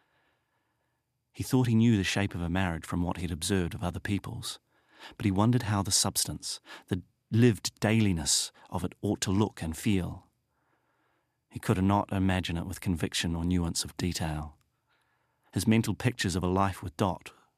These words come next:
were rough sketches in a notebook, impressions of a truer form, which itself could not be witnessed directly.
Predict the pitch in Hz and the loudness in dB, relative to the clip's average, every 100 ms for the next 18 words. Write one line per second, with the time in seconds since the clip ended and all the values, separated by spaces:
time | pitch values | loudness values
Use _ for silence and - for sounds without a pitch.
0 | - 95 104 92 - - - 117 - 92 | -8 -4 -2 -2 -6 -10 -4 -4 -4 -6
1 | 78 85 90 98 - 98 - - - - | -4 -2 0 0 -4 -14 -18 -20 -20 -18
2 | - 104 104 120 113 92 85 76 - - | -2 0 2 2 2 0 -2 -4 -2 0
3 | 98 87 104 92 82 85 - _ _ - | 0 0 -2 -2 -2 -8 -16 _ _ -10
4 | - - - 101 82 - 82 90 85 82 | -4 0 0 0 -4 -4 -2 -2 -4 -4
5 | 95 80 - - 87 92 - 87 | -4 -4 -4 -2 -2 -2 -6 -10